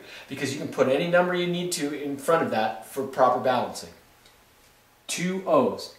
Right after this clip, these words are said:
and be very careful. Plus, uh-uh, not one, two O's. Two plus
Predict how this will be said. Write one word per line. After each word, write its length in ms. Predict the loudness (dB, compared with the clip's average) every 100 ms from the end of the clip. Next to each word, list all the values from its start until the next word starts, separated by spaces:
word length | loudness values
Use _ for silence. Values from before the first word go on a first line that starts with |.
| -4
and 160 | 0
be 140 | 4 4
very 320 | 6 6 4
careful. 460 | 2 -4 -4 -14 -18 _
Plus, 680 | -14 4 6 6 0 -8 -12 _ _ _
uh-uh, 400 | -8 0 2 2 4
not 220 | 2 4
one, 400 | 2 4 0 -4 -18 _ _ _ _
two 480 | -10 -2 0 0 -2 -4
O's. 460 | -6 -6 -10 -18 -20 _ _
Two 400 | 0 6 6 4 -4
plus 560 | 2 2 2 -8 -14